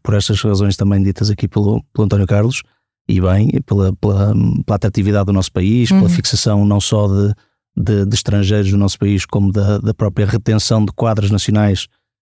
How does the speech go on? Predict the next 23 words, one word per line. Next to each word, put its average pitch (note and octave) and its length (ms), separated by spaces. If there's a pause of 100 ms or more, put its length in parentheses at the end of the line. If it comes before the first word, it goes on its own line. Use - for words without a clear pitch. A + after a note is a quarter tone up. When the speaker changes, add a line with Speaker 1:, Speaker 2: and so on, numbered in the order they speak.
(240)
Speaker 1:
que - 80
se - 80
calhar G#2 240
no-, G#2 180
noutros, G#2 560 (420)
noutros A2 300
tempos G#2 320
emigrariam G2 560
para, G2 220
para - 120
trabalhar G2 280
em G2 40
empresas F#2 220
estrangeiras F#2+ 420
e F2+ 60
que G2+ 100
hoje F#2+ 160
têm F#2+ 240
possibilidade F#2+ 520
de - 0
o F2 40
fazer F#2+ 300
remotamente. F2+ 580